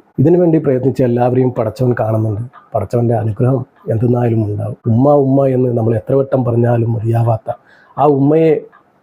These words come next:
നമ്മൾ സഹായിച്ച പടച്ചവൻ ഒരിക്കലും നമ്മളെ തള്ളുകയില്ല. ഉമ്മയുടെ കാൽ കീഴിലാണ് സ്വർഗമെന്ന് പഠിപ്പിച്ച പടച്ചവൻ നമ്മളാരെയും തട്ടിമാറ്റി കളിയില്ല.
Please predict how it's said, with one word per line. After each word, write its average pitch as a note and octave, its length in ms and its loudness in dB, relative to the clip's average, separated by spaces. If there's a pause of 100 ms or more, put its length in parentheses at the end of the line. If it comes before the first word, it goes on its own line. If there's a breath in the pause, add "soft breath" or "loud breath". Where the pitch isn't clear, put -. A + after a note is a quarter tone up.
(500 soft breath)
നമ്മൾ C#3+ 240 2
സഹായിച്ച C3+ 600 -2 (320)
പടച്ചവൻ B2 380 0
ഒരിക്കലും B2 460 0
നമ്മളെ A2+ 280 0 (420 loud breath)
തള്ളുകയില്ല. G#2 500 0 (580)
ഉമ്മയുടെ D#3 460 2
കാൽ B2 200 0
കീഴിലാണ് C#3+ 460 2
സ്വർഗമെന്ന് B2+ 540 0
പഠിപ്പിച്ച A#2+ 380 -4 (100)
പടച്ചവൻ A2 340 -4 (280)
നമ്മളാരെയും B2 680 0 (280)
തട്ടിമാറ്റി A2 540 -2
കളിയില്ല. G#2 320 -4